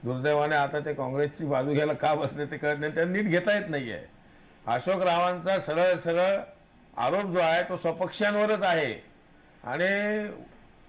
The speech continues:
मी देशमुखांना एवढं सांगतो की नव्याण्णव साली पहिली file सही झाली, ते मुख्यमंत्री शिवशाहीतले नारायणराव राणे होते अशा प्रकारची घोषणा झाली.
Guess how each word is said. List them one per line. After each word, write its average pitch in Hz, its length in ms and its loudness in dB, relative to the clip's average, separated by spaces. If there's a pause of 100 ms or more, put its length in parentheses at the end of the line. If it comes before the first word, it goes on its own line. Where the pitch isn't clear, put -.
(160)
मी 139 220 -2
देशमुखांना 190 560 0
एवढं 190 220 2
सांगतो 175 580 0
की 185 160 -6
नव्याण्णव 185 500 0
साली 185 300 0
पहिली 175 340 -2
file 170 300 0
सही 160 200 -4
झाली, 143 360 -2 (600)
ते 180 140 0
मुख्यमंत्री 190 720 -2
शिवशाहीतले 180 580 0
नारायणराव 180 480 0
राणे 180 200 2
होते 180 260 0
अशा 170 280 0
प्रकारची 170 520 -4
घोषणा 151 320 -4
झाली. 127 380 -4